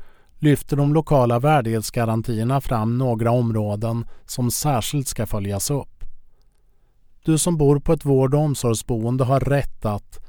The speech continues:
påverka tidpunkten för promenad eller annan utevistelse. Välja att promenera i grupp eller enskilt med stöd av personal.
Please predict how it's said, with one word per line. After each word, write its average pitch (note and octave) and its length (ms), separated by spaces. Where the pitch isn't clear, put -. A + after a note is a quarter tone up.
påverka C3 580
tidpunkten B2+ 840
för A#2 260
promenad B2 760
eller A#2+ 240
annan C#3 420
utevistelse. A2 960
Välja A#2 480
att - 140
promenera A#2+ 580
i A#2 80
grupp C#3+ 460
eller A#2+ 320
enskilt C3 600
med A2+ 200
stöd C3 400
av A2 120
personal. A#2+ 760